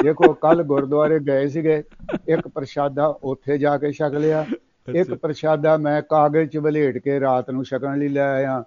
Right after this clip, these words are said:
Speaker 2: ਅੱਛਾ।
Speaker 1: ਤੇ ਉਹ ਰਾਤ ਨੂੰ ਮੈਨੂੰ ਛਕਣ ਦੀ ਲੋੜ ਨਹੀਂ ਪਈ।
Speaker 2: ਹੂੰ।
Speaker 1: ਉਹ ਸਵੇਰੇ ਮੈਂ ਦੁੱਧ ਦੇ ਵਿੱਚ ਉਹਦੀਆਂ ਬੁਰਕੀਆਂ ਭੋਂ ਭੇ ਕੇ
Speaker 2: ਹੂੰ।
Speaker 1: ਤੇ ਸਵੇਰੇ ਬ੍ਰੇਕਫਾਸਟ ਕਰ ਲਿਆ।
Speaker 2: ਹੂੰ।
Speaker 1: ਤੇ ਹੁਣ ਦੁਪਹਿਰ ਤੋਂ ਬ-, ਦੋ ਵਜੇ ਜਾਣਾ ਹੈ ਹਸਪਤਾਲ,
Speaker 2: ਹੂੰ।
Speaker 1: ਉਹਨਾਂ ਕੋਲ ਵਿਹਲੇ ਹੋ ਕੇ ਸਿੱਧਾ ਗੁਰਦੁਆਰੇ ਪਹੁੰਚ ਜਾਣਾ ਹੈ
Speaker 2: ਹੂੰ।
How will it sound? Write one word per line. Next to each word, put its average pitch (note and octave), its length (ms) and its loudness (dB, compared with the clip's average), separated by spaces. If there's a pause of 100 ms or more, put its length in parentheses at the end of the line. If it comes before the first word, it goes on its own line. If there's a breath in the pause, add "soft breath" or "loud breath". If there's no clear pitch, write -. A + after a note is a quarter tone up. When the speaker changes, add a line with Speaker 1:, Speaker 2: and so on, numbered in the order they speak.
(160)
Speaker 2:
ਅੱਛਾ। B2 260 -12 (120)
Speaker 1:
ਤੇ E3 80 0
ਉਹ D#3+ 140 6
ਰਾਤ D3 340 6
ਨੂੰ E3 200 -2
ਮੈਨੂੰ D#3+ 200 0
ਛਕਣ D3+ 360 -2
ਦੀ D3+ 120 -2
ਲੋੜ C3 280 0
ਨਹੀਂ D#3 180 -2
ਪਈ। D#3+ 360 0
Speaker 2:
ਹੂੰ। A2+ 400 -12
Speaker 1:
ਉਹ E3+ 120 4
ਸਵੇਰੇ D3+ 380 2
ਮੈਂ D#3 200 2
ਦੁੱਧ D3 300 -4
ਦੇ D#3+ 120 2
ਵਿੱਚ D3+ 240 0
ਉਹਦੀਆਂ D3 300 0
ਬੁਰਕੀਆਂ C#3 500 -2
ਭੋਂ C#3 380 -4
ਭੇ B2+ 240 -4
ਕੇ C3+ 260 -4 (220)
Speaker 2:
ਹੂੰ। A2 80 -12
Speaker 1:
ਤੇ C3 120 -4
ਸਵੇਰੇ C3 360 -2
ਬ੍ਰੇਕਫਾਸਟ G#2+ 640 -12 (100)
ਕਰ C3 140 -6
ਲਿਆ। B2+ 280 -6
Speaker 2:
ਹੂੰ। - 460 -16
Speaker 1:
ਤੇ D#3 120 2
ਹੁਣ D3+ 340 2
ਦੁਪਹਿਰ D#3 460 2
ਤੋਂ D#3+ 260 0
ਬ-, C3 220 -8
ਦੋ C#3+ 280 2
ਵਜੇ D#3 220 2
ਜਾਣਾ D3 320 0
ਹੈ B2 220 -2
ਹਸਪਤਾਲ, C#3+ 640 2 (140)
Speaker 2:
ਹੂੰ। G2+ 120 -14 (200)
Speaker 1:
ਉਹਨਾਂ E3+ 260 0
ਕੋਲ D3+ 180 4
ਵਿਹਲੇ D#3+ 300 2
ਹੋ D3+ 100 4
ਕੇ C#3 140 -2
ਸਿੱਧਾ F3 420 0
ਗੁਰਦੁਆਰੇ C3+ 480 0
ਪਹੁੰਚ D3+ 320 -4
ਜਾਣਾ D#3 300 0
ਹੈ A#2+ 100 -4
Speaker 2:
ਹੂੰ। F#2+ 180 -18